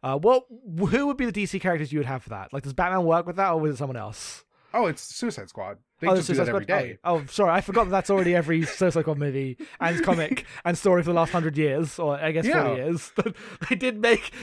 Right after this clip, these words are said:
Speaker 1: they did do that. Fair enough. You know what? Good on. <laughs> Super
Speaker 2: Well,
Speaker 1: much.
Speaker 2: the bad guys have to do good 'cause they have bombs in their brains, and they do reluctantly, but they're all a bunch of weirdos. Done.
Speaker 1: And then, like, yeah, yeah, half them die, but they don't, they
Speaker 2: Yeah.
Speaker 1: can't truly be in the society they have to. You know what? You're right.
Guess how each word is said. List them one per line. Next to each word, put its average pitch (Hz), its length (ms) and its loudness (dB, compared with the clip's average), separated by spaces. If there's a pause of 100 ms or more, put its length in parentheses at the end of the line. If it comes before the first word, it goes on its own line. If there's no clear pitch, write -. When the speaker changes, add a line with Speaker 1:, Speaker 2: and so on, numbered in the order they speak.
Speaker 1:
they 214 100 4
did 214 140 2
do 190 180 4
that. 160 220 -2
Fair 220 120 4
enough. 202 260 4
You 220 80 2
know 214 100 6
what? 233 280 0
Good 220 140 0
on. 208 120 4 (380)
<laughs> - 320 -20
Super 226 320 2
Speaker 2:
Well, 202 120 6
Speaker 1:
much. 320 100 8
Speaker 2:
the 233 80 10
bad 294 340 10
guys 269 320 4
have 190 160 0
to 208 120 -4
do 185 120 -4
good 170 300 0
'cause 165 160 -4
they 165 100 -2
have 139 160 -2
bombs 156 320 -2
in 123 60 -6
their 117 100 -2
brains, 110 460 -6
and 127 100 -2
they 123 80 -2
do 147 320 0
reluctantly, 120 760 -4 (100)
but 120 120 -6
they're 131 140 -2
all 143 100 2
a 131 40 -2
bunch 135 180 -2
of 135 80 -4
weirdos. 139 600 -8
Done. 180 320 -2 (300)
Speaker 1:
And 175 140 2
then, 165 100 0
like, 147 260 0
yeah, 165 180 0 (100)
yeah, 160 240 -2
half 156 220 0
them 165 100 -2
die, 156 300 2
but 135 100 -12
they 151 80 0
don't, 151 300 -2
they 165 80 0
Speaker 2:
Yeah. 170 80 2
Speaker 1:
can't 175 220 0 (100)
truly 190 260 2
be 185 160 2
in 180 80 2
the 175 60 0
society 180 420 0
they 180 80 2
have 175 120 -2
to. - 80 -8 (200)
You 240 60 -4
know 269 80 8
what? 262 80 6
You're 240 100 4
right. 208 140 2